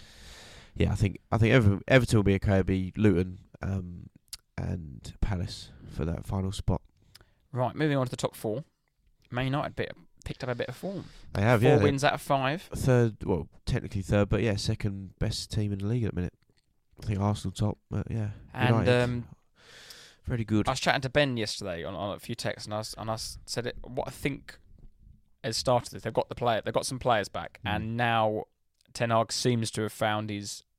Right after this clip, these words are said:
Speaker 2: best starting eleven.
Speaker 1: Mm.
Speaker 2: Shaw's back in the squad. Varane's playing well. Dallow's cemented that right back. They're not swapping and changing.
Speaker 1: Mm-hmm.
Speaker 2: Mano is a permanent fixture now. He stays
Speaker 1: He's
Speaker 2: there.
Speaker 1: also a very good player,
Speaker 2: Yeah.
Speaker 1: isn't he? Very good player.
Speaker 2: Casemiro, I think, look, you saw yesterday, like, he's,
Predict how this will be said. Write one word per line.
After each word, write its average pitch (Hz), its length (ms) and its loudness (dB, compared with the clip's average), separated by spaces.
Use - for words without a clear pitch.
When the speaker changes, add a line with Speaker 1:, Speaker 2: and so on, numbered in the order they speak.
Speaker 2:
best - 380 -4
starting - 340 -6
eleven. 90 240 -10
Speaker 1:
Mm. 80 80 -14
Speaker 2:
Shaw's 127 340 4
back - 280 -2
in 110 60 -6
the 104 60 -6
squad. 104 400 -4
Varane's 113 340 2
playing 107 320 -2
well. 104 240 2
Dallow's 117 420 2
cemented 110 360 -6
that 82 120 -6
right 104 140 -2
back. 101 100 -6
They're 113 80 -6
not 113 140 -4
swapping 110 240 -8
and 104 100 -8
changing. 101 440 -8
Speaker 1:
Mm-hmm. 92 160 -12
Speaker 2:
Mano 117 420 2
is 110 100 -2
a 113 60 -6
permanent 120 420 -2
fixture - 300 -6
now. 117 260 -6
He - 140 -14
stays - 240 -4
Speaker 1:
He's 101 120 -2
Speaker 2:
there. 101 100 4
Speaker 1:
also 104 160 4
a 98 40 0
very 98 260 2
good - 120 -6
player, 90 220 0
Speaker 2:
Yeah. 117 140 2
Speaker 1:
isn't 90 140 0
he? 90 60 -12
Very 92 180 -2
good 92 60 -10
player. 220 140 -4
Speaker 2:
Casemiro, 127 360 6
I 113 40 4
think, - 160 -4
look, 123 160 0
you 127 120 0
saw 123 180 0
yesterday, 120 380 -2
like, 65 220 -10
he's, - 320 -14